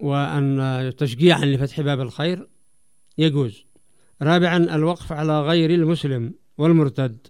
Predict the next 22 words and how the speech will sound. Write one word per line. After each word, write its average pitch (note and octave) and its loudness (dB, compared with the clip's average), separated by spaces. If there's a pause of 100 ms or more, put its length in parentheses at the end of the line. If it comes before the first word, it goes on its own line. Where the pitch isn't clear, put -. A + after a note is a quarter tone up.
(540)
يجوز D3+ 6 (320)
الوقف D3 -2
عند D3 0
جمهور C#3 2
العلماء C#3 -2 (1000)
للكافر D3+ 2 (140)
غير C3+ 2
الحربي، B2+ 2 (1000)
يعني C3+ 2 (300)
للذمي D3 4 (240)
وللمستأمن D3+ 2 (240)
وللمعاهد، C3+ 2 (680)
لأن D3 2
الرسول C#3 2
عليه C#3 2
الصلاة C#3 0
والسلام C#3 2
يقول: D#3 0
"إن C#3 2
الله C3 0
كتب C#3 -4
الإحسان C#3+ -2